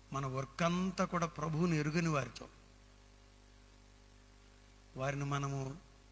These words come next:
ప్రేమించి, యేసయ్య ప్రేమను వారికి కూడా పరిచయం చేసి, నరకము నుండి ప్రేమతో తప్పించాలి.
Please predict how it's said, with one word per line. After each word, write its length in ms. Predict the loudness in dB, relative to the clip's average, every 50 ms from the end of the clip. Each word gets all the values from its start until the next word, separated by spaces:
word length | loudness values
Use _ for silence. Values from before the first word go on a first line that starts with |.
| -20 -20 -20 -12 -8
ప్రేమించి, 760 | -4 -2 0 2 4 4 4 4 4 2 2 2 2 2 0 -4 -12 -20 -20 -20 -20 -20 -20 -20 -20 -20 -20 -20 -20 -20 -20 -20 -20 -20 -20 -20 -20 -20 -20 -20 -20 -20 -20 -20 -16 -10 -6
యేసయ్య 460 | -2 0 2 2 4 4 4 2 2
ప్రేమను 520 | 0 2 2 4 4 4 4 4 2 4
వారికి 320 | 4 4 4 2 2 -2 -2
కూడా 320 | 0 2 4 4 4 2 -2 -8 -16 -20 -20 -20 -20 -20 -20 -20 -20 -20 -20 -20 -20 -20 -20 -16 -8 -4
పరిచయం 520 | -4 -4 -2 0 2 2 4 4 4 4 2
చేసి, 380 | 2 0 0 0 0 -2 -4 -6 -10 -18 -20 -20 -20 -20 -20 -20 -20 -20 -20 -20 -20 -20 -20 -20 -20 -20 -20 -20 -20 -20 -18 -12 -10
నరకము 480 | -6 -2 0 0 2 2 2 4 4
నుండి 440 | 6 6 4 4 6 4 4 4 2 -4 -10 -18 -20 -20 -20 -20 -20 -20 -20 -20 -20 -20 -20 -20 -20 -20 -20 -14 -10
ప్రేమతో 520 | -6 -4 -2 -2 0 0 0 0 0 -2
తప్పించాలి. 640 | -2 -2 -4 -4 -4 -6 -8 -6 -6 -8 -10 -10